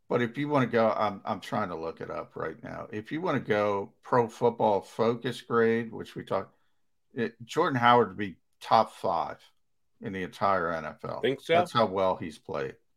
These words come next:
Speaker 1: Yeah, that,
Speaker 2: Might
Speaker 1: they have him at
Speaker 2: Might
Speaker 1: top
Speaker 2: be.
Speaker 1: five. Now, he hasn't played as much, so he's not rated 'cause he hasn't had as many reps. But in the sh-, small sample size –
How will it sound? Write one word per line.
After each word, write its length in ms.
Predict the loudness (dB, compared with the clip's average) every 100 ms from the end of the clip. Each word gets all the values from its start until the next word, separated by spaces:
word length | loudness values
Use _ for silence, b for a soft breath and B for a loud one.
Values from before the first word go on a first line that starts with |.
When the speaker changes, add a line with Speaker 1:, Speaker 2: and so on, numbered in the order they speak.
| _ _ _ _ _ _ _ _ _ _
Speaker 1:
Yeah, 180 | 2 2
that, 240 | 6 4 4
Speaker 2:
Might 80 |
Speaker 1:
they 160 | 2 4
have 320 | 10 12 12
him 220 | 6 -10 -20 _
at 220 | -4 -4
Speaker 2:
Might 120 | 2 6
Speaker 1:
top 180 | 6
Speaker 2:
be. 100 | 6
Speaker 1:
five. 240 | 4 2 6
Now, 160 | 8
he 80 | 10
hasn't 300 | 10 10 2
played 360 | 0 2 4 2
as 160 | -4
much, 280 | -4 -6 -4
so 120 | -4
he's 140 | -4 0
not 220 | -2 -2
rated 640 | -4 0 2 0 -2 -6 -10 _ _ _ _ _ _
'cause 140 | -10 -2
he 80 | 2
hasn't 340 | 2 2 -4
had 200 | -2 -2
as 160 | -6 -8
many 200 | -6 -6
reps. 440 | 0 0 0 -6 -2
But 260 | 0 0 -2
in 200 | 0 0
the 80 | -2
sh-, 260 | -8 -14 -16
small 500 | -14 -6 6 8 8
sample 520 | 4 0 2 2 0
size – 640 | -2 2 4 4 2 -4